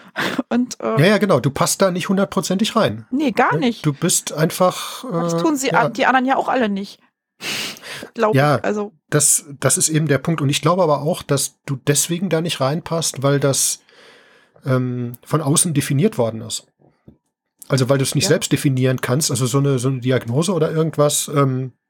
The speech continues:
Speaker 2: ich meine, davon habe ich ja auch reichlich, aber das kannst du ja nicht selbst, das ist ja nicht selbst definiert, sondern das ist ja immer was, was von außen dir sozusagen aufge-, äh, aufgestempelt wird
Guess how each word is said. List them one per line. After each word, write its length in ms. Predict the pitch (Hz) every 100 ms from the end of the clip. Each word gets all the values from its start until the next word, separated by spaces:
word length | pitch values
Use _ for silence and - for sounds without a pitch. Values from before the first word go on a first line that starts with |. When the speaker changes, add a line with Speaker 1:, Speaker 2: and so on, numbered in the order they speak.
| _ _ _ - -
Speaker 2:
ich 120 | -
meine, 100 | 127
davon 260 | 135 156 127
habe 80 | 123
ich 60 |
ja 80 | 117
auch 200 | 151 -
reichlich, 380 | 113 - 160 - - - - - - -
aber 260 | - 143 143
das 200 | 131 -
kannst 280 | 160 - 160
du 40 |
ja 160 | 147 139
nicht 400 | 151 - - _ _ _ _ _ _
selbst, 840 | 110 123 127 180 - - - -
das 100 | 135
ist 140 | 160 165
ja 80 |
nicht 140 | 156 110
selbst 300 | 139 - 135
definiert, 500 | 127 127 120 120 -
sondern 220 | 123 123
das 120 | 113
ist 140 | 147 -
ja 80 | 147
immer 260 | 143 170
was, 220 | 147 -
was 100 | 147
von 180 | - 147
außen 600 | 131 131 165 190 175 180 - _ _ _ _ _ _
dir 240 | 117 147 147
sozusagen 600 | 151 - 123 135 131 135
aufge-, 1400 | 151 - - 135 127 123 120 117 127 123 117 113 113 117
äh, 40 |
aufgestempelt 760 | 147 180 - - 123 127 123 -
wird 320 | 113 185 -